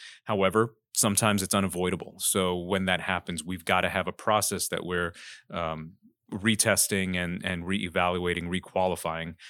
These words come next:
those formulations. So the machine, the machinery, we'll call it, that they've built on the formulation development side is, uh, a, a,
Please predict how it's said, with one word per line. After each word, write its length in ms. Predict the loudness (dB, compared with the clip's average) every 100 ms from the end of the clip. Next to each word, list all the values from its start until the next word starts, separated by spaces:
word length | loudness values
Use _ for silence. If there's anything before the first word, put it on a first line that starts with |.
| -14 -4
those 180 | -2
formulations. 800 | 0 -2 -4 -4 -4 -4 -10 -4
So 280 | -2 0 -2 -8 -16 -8
the 80 | -2
machine, 580 | 0 0 4 6 4 0 -2
the 100 | 0
machinery, 640 | 2 4 4 4 2 0
we'll 160 | -4 -2
call 280 | 2 2
it, 180 | 2 0
that 300 | 0 2 0 _ -2
they've 320 | 2 2 4
built 260 | 2 2
on 80 | 0
the 60 | 0
formulation 540 | 0 0 0 0 -2
development 460 | -2 -2 -2 -4 -4
side 300 | 0 0 -2
is, 260 | -2 -2
uh, 220 | 0 -2 -4 -10 -10
a, 80 | -6
a, 420 | -6 -6 -8 -8